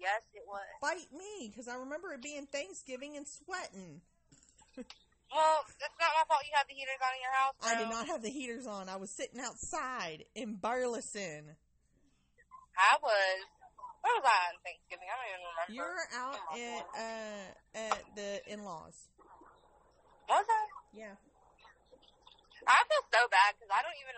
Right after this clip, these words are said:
Speaker 1: remember. <laughs> Like, I can't even remember what I had for dinner yesterday. Well, that's a lie because I had chicken strips, um, as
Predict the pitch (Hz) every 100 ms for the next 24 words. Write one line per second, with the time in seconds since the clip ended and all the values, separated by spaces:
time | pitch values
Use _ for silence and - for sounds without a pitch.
0 | 196 190 202 - 302 285 - - 320 _
1 | - - - 302 392 453 359 285 254 254
2 | 254 240 233 233 226 202 - 202 196 175
3 | 170 175 214 247 285 262 190 165 - -
4 | 170 165 180 185 - - - - 156 -
5 | - - 175 185 175 - 175